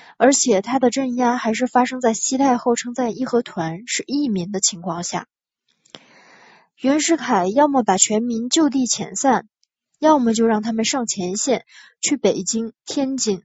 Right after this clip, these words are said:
和洋人打去。谁敢待在山东，他就剿灭谁，结果就整干净了。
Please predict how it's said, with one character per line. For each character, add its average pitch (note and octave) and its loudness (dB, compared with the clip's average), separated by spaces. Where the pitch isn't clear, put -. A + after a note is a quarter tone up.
和 - 2
洋 G#3+ 4
人 C4 0
打 F#3+ 0
去。 - -6
谁 B3+ 4
敢 C#4+ 4
待 A3 2
在 A3 0
山 G#3+ -2
东， G#3 0
他 - -2
就 A#3 0
剿 F#3+ -2
灭 A#3+ -2
谁， - -4
结 A#3 8
果 A3+ 2
就 A#3+ -4
整 F3 -6
干 A3 2
净 A#3 -4
了。 - -10